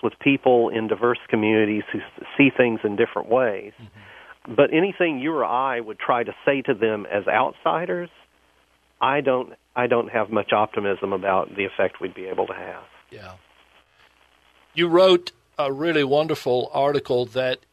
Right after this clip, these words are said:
Speaker 2: is insightful, and if people ponder what you say in that, they are going to have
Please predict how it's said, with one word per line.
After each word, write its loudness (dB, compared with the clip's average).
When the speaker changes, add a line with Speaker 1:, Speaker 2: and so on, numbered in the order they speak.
Speaker 2:
is 0
insightful, -2
and -10
if -12
people -4
ponder -2
what -4
you -10
say 0
in -6
that, -6
they -6
are -8
going -4
to -6
have -2